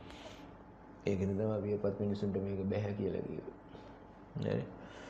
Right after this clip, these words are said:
එතකොට අපි දැනුම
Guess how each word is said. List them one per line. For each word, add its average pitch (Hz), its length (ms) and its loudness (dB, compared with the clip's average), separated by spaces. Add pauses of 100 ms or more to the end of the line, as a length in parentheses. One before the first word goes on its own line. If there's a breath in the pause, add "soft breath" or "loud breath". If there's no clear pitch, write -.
(500 loud breath)
එතකොට 123 360 10 (1040)
අපි 156 380 10 (760)
දැනුම 139 460 12